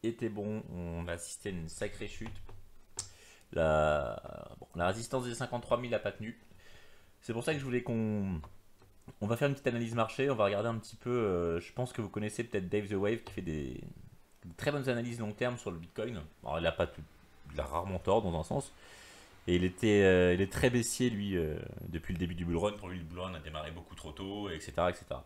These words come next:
Bref. Vu qu'on voit les mêmes choses sur le, sur le graphe actuellement que, que lui, je trouve ça intéressant de regarder ce qui, ce qui nous dit quand même. Donc on avait cette, cette longue droite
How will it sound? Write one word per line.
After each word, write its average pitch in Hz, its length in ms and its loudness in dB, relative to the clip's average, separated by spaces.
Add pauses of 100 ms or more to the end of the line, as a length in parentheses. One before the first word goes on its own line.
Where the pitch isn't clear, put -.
Bref. 71 100 0 (1400)
Vu 120 280 -2
qu'on 117 140 -2
voit 113 180 4
les 107 120 2
mêmes 107 160 0
choses 113 400 -2
sur 101 160 0
le, 85 560 -2
sur 98 120 -6
le 92 120 0
graphe 87 240 0
actuellement 90 460 -4
que, 76 320 -4
que 76 120 -8
lui, 101 320 -4 (560)
je - 80 -18
trouve 95 160 -14
ça - 140 -6
intéressant 98 640 0
de 104 80 -4
regarder 95 300 0
ce - 80 -10
qui, 87 260 -8
ce - 120 -14
qui - 120 -12
nous 95 100 -2
dit 95 140 -6
quand 92 140 -4
même. 101 260 -4 (640)
Donc 90 140 -6
on 104 60 0
avait 131 160 0
cette, 107 380 -4
cette 104 140 -8
longue 160 720 -4
droite 139 560 -4